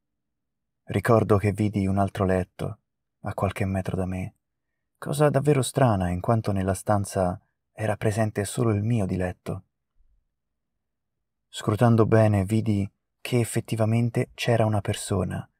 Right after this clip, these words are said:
sdraiata su quel letto. Non riuscivo ad alzare lo sguardo, quindi non potevo vedere il viso. Riuscivo a vedere solamente dalla vita in giù, ma assolutamente non fu in grado di riconoscere chi fosse.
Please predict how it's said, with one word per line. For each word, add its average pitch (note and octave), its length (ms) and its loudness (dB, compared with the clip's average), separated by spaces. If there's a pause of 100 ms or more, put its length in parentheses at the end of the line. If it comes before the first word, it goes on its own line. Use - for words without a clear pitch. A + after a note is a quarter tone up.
sdraiata G2 540 -4
su F#2 140 -6
quel G2 180 -2
letto. F#2+ 460 -6 (1400)
Non G#2+ 140 4
riuscivo G#2 500 2
ad G2+ 100 2
alzare G2+ 340 2
lo F#2+ 120 0
sguardo, G2 500 0
quindi G#2 520 0 (340)
non A2+ 200 2
potevo A2+ 380 0
vedere G#2 340 0
il F#2+ 140 -2
viso. F2+ 480 -4 (720)
Riuscivo G2+ 500 0
a G2 40 4
vedere G#2 380 2
solamente G2 640 -2
dalla F#2 220 0
vita G2 240 -2
in F#2 100 -2
giù, F#2+ 260 0 (800)
ma A2 120 -2
assolutamente G#2+ 920 -2
non A2 220 0
fu G#2 220 -4
in G2+ 100 0
grado G2+ 440 0
di - 100 -4
riconoscere G2 580 -2
chi F#2 140 -6
fosse. - 580 -6